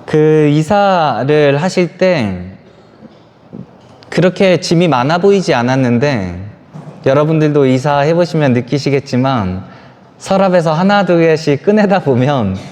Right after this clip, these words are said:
짐이 한 트럭이 되더라고요. 그래서 굉장히 "야, 이거 이사 어떻게 하나?" 싶었는데요.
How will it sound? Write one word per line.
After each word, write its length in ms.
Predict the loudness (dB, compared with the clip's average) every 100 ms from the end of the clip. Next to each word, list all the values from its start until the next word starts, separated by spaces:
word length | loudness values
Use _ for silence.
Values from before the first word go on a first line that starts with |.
| -20 -20 -16
짐이 320 | -2 0 2
한 200 | 2 0
트럭이 320 | 2 2 2 2
되더라고요. 960 | 0 2 0 2 2 2 0 -2 -6 -10 -16 -20 -20 -20 -20 -20 -20 -20 -20 -20 -4
그래서 260 | 0 0
굉장히 600 | 0 0 0 0 2 2 2
"야, 120 | 0
이거 200 | 2 2
이사 200 | 2 0
어떻게 380 | -2 -2 -2 0
하나?" 200 | 0 -2
싶었는데요. 920 | -4 -4 -2 0 2 2 0 -2 -6